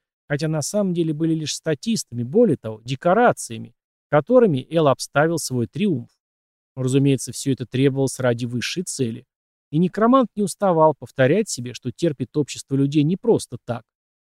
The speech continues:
Он пожертвовал одиночеством, скитаниями по пустоши ради общего блага, ради ценностей, которые некогда поклялся защищать. Стражники передали осужденных палачам.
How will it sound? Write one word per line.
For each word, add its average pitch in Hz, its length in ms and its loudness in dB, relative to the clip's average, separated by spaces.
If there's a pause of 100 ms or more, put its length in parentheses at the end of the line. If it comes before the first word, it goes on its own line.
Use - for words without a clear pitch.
(300)
Он 143 160 2
пожертвовал 143 600 2
одиночеством, 151 680 0
скитаниями 139 640 -2
по 127 220 -4
пустоши 185 480 -6
ради 143 240 2
общего 160 320 0
блага, 160 400 0
ради 120 240 -2
ценностей, 175 680 0 (280)
которые 247 400 0
некогда 139 460 0
поклялся 120 600 -4
защищать. - 720 -6 (1400)
Стражники 131 580 0
передали 135 460 2
осужденных 123 720 -4
палачам. 131 500 -2